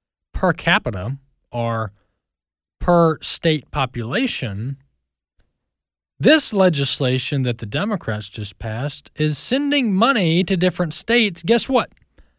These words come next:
Based on the unemployment rate. Well, why is that important, Walker? Well, that's important because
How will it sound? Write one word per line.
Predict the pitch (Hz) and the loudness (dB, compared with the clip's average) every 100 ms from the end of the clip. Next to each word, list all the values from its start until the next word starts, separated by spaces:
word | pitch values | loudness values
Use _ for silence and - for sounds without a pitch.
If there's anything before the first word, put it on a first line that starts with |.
| _ _ _ _ _ _ 139 | _ _ _ _ _ _ -4
Based | 131 208 240 226 - - | 2 4 4 2 -2 -6
on | - 160 151 | 0 2 4
the | 131 127 - | 2 -2 -2
unemployment | 190 196 175 - 104 95 | 0 2 0 -4 -6 -6
rate. | 95 95 - - _ _ _ _ _ _ _ _ _ _ _ _ _ _ _ _ _ _ _ _ _ _ _ _ _ _ 185 | -10 -14 -16 -20 _ _ _ _ _ _ _ _ _ _ _ _ _ _ _ _ _ _ _ _ _ _ _ _ _ _ 2
Well, | 190 | 4
why | 196 226 220 | 4 4 4
is | 170 | 2
that | 190 233 | 2 2
important, | 170 - 123 110 | 0 0 -2 -2
Walker? | 95 107 - 185 | -6 -8 -8 -10
Well, | 165 180 254 240 | -4 -2 -2 -2
that's | 208 240 | -4 -4
important | 180 - - 254 180 160 | -4 -4 -2 0 0 -2
because | - - - 226 - | -6 -6 0 0 0